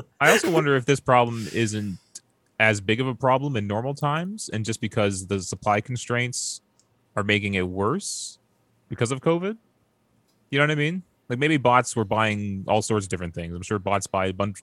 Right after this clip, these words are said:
bunch of iPhones every year and, and whatever else, right? But because they, they can meet the supply, or the demand, rather, it's not that big of an issue.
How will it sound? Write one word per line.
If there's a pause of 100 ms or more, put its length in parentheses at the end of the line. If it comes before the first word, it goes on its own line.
bunch
of
iPhones
every
year
and,
and
whatever
else,
right? (1120)
But
because
they,
they
can
meet
the
supply, (120)
or
the
demand,
rather,
it's
not (380)
that
big
of
an
issue.